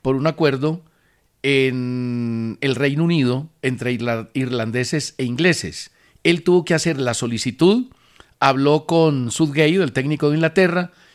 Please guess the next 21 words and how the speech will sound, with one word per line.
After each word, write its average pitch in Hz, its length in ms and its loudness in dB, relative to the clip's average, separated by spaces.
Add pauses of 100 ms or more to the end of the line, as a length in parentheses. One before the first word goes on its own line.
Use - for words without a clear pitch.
le 127 160 -2
dijo, 143 180 0
"Usted 139 260 0
va 151 60 2
a 143 40 -2
ser 143 180 -4
titular, 143 580 0
usted 127 200 -6
va 127 60 -2
a 131 40 -4
ser 123 200 -4
figura 147 400 2
en 139 80 -2
Inglaterra", 180 640 2 (460)
y 180 160 2
decidió 147 520 2
hacer 143 260 0
la 123 120 -2
solicitud 110 540 -2
ante 170 260 0
fifa, 156 440 0